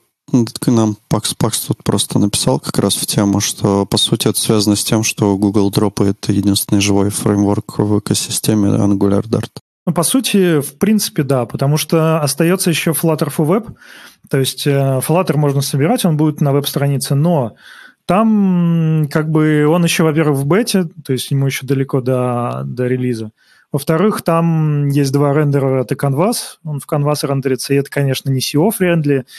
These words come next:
Speaker 2: ну, не, ну, понятно, Canvas быстро, но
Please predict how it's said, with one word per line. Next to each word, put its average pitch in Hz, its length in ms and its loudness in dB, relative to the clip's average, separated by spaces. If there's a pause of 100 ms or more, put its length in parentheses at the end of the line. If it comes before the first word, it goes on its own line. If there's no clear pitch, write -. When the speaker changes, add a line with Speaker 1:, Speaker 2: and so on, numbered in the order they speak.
(240)
Speaker 2:
ну, 156 160 2
не, 135 640 0
ну, 135 140 0
понятно, 131 360 -2
Canvas 131 380 0
быстро, 131 340 0
но 120 260 -6